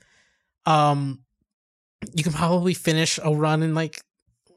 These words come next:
I think it was, like, two and a half hours if you're, like, really, really thorough. And I'm like, what could have I done differently to even get a different ending? Which is,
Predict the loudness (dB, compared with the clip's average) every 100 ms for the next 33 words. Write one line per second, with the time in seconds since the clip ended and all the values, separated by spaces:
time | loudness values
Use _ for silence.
0 | _ -10 -4 -2 0 -2 -2 -2 0 0
1 | 0 -2 -2 -2 0 0 -2 -6 -4 0
2 | -2 -2 -2 0 -2 0 0 0 -2 -4
3 | -8 -2 0 2 0 -2 _ -20 -20 _
4 | -6 -2 0 0 -4 -20 _ _ -4 -2
5 | -2 -2 -2 0 0 0 0 0 -2 0
6 | 0 -2 -2 -2 -2 -2 -2 0 -2 -2
7 | 0 0 0 -2 -2 -4 -4 -2 -2